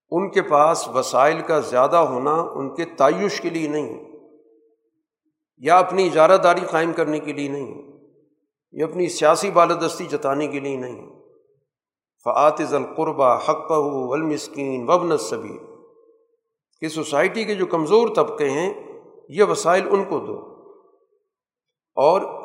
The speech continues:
حق کے طور پر دو، یہ ان کا حق ہے جو تمہارے پاس ہے، جس کی تمہیں گویا ذمہ داری تفویض کی گئی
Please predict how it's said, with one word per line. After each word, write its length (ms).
حق 260
کے 100
طور 220
پر 180
دو، 200
یہ 200
ان 180
کا 160
حق 420
ہے 120
جو 100
تمہارے 420
پاس 300
ہے، 60
جس 260
کی 260
تمہیں 380
گویا 180
ذمہ 320
داری 260
تفویض 460
کی 220
گئی 260